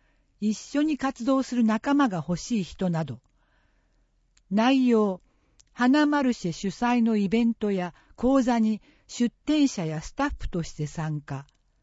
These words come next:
珍酒、柿つばた祭り、豊明花マルシェなど。イベント時の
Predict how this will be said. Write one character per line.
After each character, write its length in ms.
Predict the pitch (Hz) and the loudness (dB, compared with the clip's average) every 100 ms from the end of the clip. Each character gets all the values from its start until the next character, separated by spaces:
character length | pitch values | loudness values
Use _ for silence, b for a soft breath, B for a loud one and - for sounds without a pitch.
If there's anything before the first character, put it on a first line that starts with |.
| _ _ _ | _ _ _
珍 320 | - 254 277 277 | -2 4 6 4
酒、 360 | - 247 226 - _ - | 0 -2 -2 -10 _ -6
柿 260 | 208 - | -6 -6
つ 160 | - 269 | -8 -2
ば 140 | 269 | 0
た 120 | 269 | 2
祭 400 | 247 233 - 147 | 0 0 -4 -8
り、 120 | 127 - _ _ - | -8 -12 _ _ 2
豊 300 | 240 262 247 - | 4 4 2 0
明 60 | 226 | -4
花 320 | 220 233 247 | 0 2 2
マ 160 | 240 | 2
ル 80 | 208 | 0
シ 160 | - 139 | -4 -4
ェ 40 | |
な 160 | 151 160 | -2 -4
ど。 180 | 131 - _ _ _ _ _ _ _ _ _ _ _ | -6 -14 _ _ _ _ _ _ _ _ _ _ _
イ 100 | 220 | 0
ベ 160 | 285 320 | 2 2
ン 120 | 302 | 0
ト 140 | 302 | -2
時 120 | 233 185 | 0 0
の 220 | 160 | -2